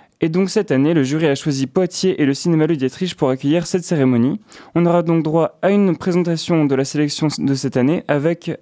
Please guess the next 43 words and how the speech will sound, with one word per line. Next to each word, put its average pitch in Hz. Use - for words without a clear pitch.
annonce 160
du 147
podium 143
et 165
du 160
lauréat 131
à -
l'issue 127
de 151
la 127
projection 139
des 143
Chariots 147
de 147
Feu. -
On 143
vous 151
donne 165
donc 143
rendez-vous 151
vendredi 135
douze 165
à 170
vingt 180
heures 143
trente. -
On 156
reste 175
en 131
terre 123
britannique, 165
mais 135
celle 165
de 123
mille 120
neuf 180
cent 165
quatre-vingt-huit 151
cette 143
fois-ci, 156
avec 131
Blue 165
Jean, 156